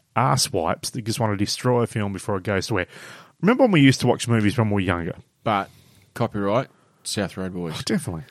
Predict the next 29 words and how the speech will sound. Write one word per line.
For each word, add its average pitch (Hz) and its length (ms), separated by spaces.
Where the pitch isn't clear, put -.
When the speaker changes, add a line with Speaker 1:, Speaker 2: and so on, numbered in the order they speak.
Speaker 2:
Just 135 320
in 127 100
case. 101 460
Speaker 1:
Just 110 180
in 104 80
case, 104 200
exactly 123 420
Speaker 2:
we 110 60
Speaker 1:
right. 110 200
Speaker 2:
hear 120 100
there 113 220
is 107 120
an 107 100
angle. 113 580
Speaker 1:
This 120 140
is 104 60
better 98 200
than 92 160
Blender. 87 380
Speaker 2:
Better 123 280
than 175 240
Speaker 1:
Yeah. 110 380
Speaker 2:
<laughs> - 100
wouldn't 123 260
take 110 220
much, 107 240
to - 80
be 104 180
honest. - 460